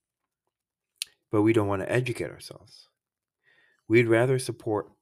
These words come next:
a terrorist that beheads babies, number one, sells men, women, young boys, young kids for trafficking, sex trafficking. That's number one.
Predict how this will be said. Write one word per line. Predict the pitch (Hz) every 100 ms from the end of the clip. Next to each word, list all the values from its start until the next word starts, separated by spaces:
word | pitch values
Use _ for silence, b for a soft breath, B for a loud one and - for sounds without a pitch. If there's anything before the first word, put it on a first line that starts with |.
| _
a | 98
terrorist | - 120 110 101 123 - -
that | 82 76
beheads | 87 - 139 123
babies, | 82 78 82 95 -
number | 87 80
one, | 67 50 - _ _ _ _ _ _ _ _ _ _ _ _ _ _ _ _
sells | - 117 107 104
men, | 95 101 117 127 127
women, | 104 101 110 104 87
young | 82 110 101
boys, | 101 101 107 90
young | 95
kids | 104 123 117
for | -
trafficking, | 104 117 107 107 - 73 78 _ _ _ _ _ _ _ _ _ _ _
sex | - 143 -
trafficking. | - 69 - - - - _ _ _ _ _ _ _ _ _ _ _ _ _ _ _ _ _ _ _ _ _ _ _ -
That's | 82
number | 90 87 87
one. | 90 71